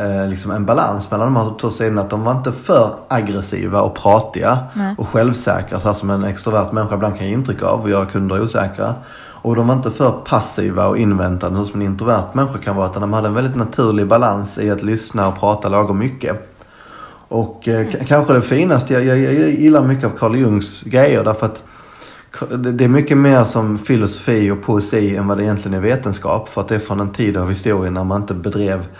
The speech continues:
Speaker 1: psykologisk forskning med hjälp av instrument och så, utan det var just idéer
Speaker 2: Nej.
Speaker 1: och filosofier. Och då,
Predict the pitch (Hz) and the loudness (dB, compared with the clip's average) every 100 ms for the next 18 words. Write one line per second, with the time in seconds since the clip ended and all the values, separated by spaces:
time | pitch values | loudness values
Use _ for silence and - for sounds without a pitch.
0 | - - - - 110 110 101 98 - 110 | -20 -20 -14 -6 2 4 4 2 0 0
1 | 107 110 101 101 107 104 101 95 101 98 | 2 0 0 0 0 0 -2 -4 -4 -6
2 | 110 117 101 95 101 107 98 98 101 107 | -2 0 0 -2 -4 -4 -4 -2 -2 -2
3 | 104 - - - 110 147 104 - 98 104 | -2 -6 -16 -10 -2 2 2 0 -4 -4
4 | 101 110 123 104 104 117 - - - - | -4 -4 -4 -4 -6 -10 -18 -20 -18 -2
5 | 127 | 0